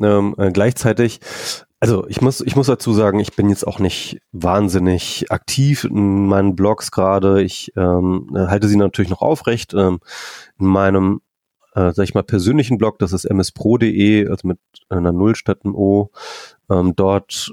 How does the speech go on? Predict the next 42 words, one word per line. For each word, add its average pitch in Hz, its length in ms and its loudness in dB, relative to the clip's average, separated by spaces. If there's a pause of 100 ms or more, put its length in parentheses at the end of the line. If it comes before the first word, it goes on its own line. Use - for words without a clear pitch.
äh, 92 140 2
veröffentliche 101 580 0
ich 95 40 2
eigentlich 95 380 -2
hauptsächlich 98 500 -2
irgendwelche 98 420 0
Referenzen 95 600 -2
auf 92 500 -2 (160)
Artikel, 98 420 0
die 98 60 2
ich 92 100 -2
geschrieben 92 400 0
habe, 87 260 0
Vorträge, 87 440 -4
die 85 40 -4
ich - 120 -10
gehalten 87 340 -2
habe, 85 220 -2
so, 90 200 0
solche 95 280 0
Sachen, 95 240 0
das 85 120 -2
ist - 160 -6
eigentlich - 220 0
der - 140 -2
Hauptding. - 840 -2
Oder 98 260 0
wenn 104 120 0
ich - 160 0
mal 101 100 4
irgendwas - 680 -4
zu - 180 0
sagen 92 340 2
haben, 87 320 -2 (300)
so, 90 240 -2
„Hallo, 123 460 4 (340)
ich - 120 -14
wollte 104 200 2
auch 101 120 0
mal 110 220 2
was 101 160 0
sagen“, 90 480 0